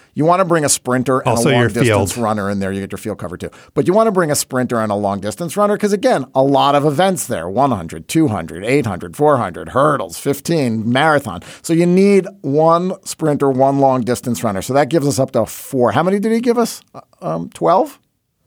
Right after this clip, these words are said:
Speaker 2: Eleven.
Speaker 1: Eleven?
Speaker 2: I would just say one decathlete. You're,
Speaker 1: Really?
Speaker 2: you're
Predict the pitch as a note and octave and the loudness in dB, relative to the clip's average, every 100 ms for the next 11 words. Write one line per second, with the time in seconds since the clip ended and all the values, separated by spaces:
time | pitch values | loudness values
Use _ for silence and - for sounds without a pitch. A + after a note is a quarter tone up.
0 | _ - B2 A#2+ A2+ G#2+ D3 D#3+ F3 B3 | _ -2 2 4 2 2 2 2 2 0
1 | A3+ - _ _ _ _ _ - B2+ C#3+ | -4 -8 _ _ _ _ _ -2 2 2
2 | D3 - A#2 F#2+ G#2 G2 A#2 F#2 - G#2 | 2 0 0 2 0 -2 -2 -4 -4 -6
3 | G2 - - C3+ A2+ F3 D#3 - _ _ | -6 -10 -4 0 2 2 0 -8 _ _
4 | C3+ B2 A2+ | -2 0 2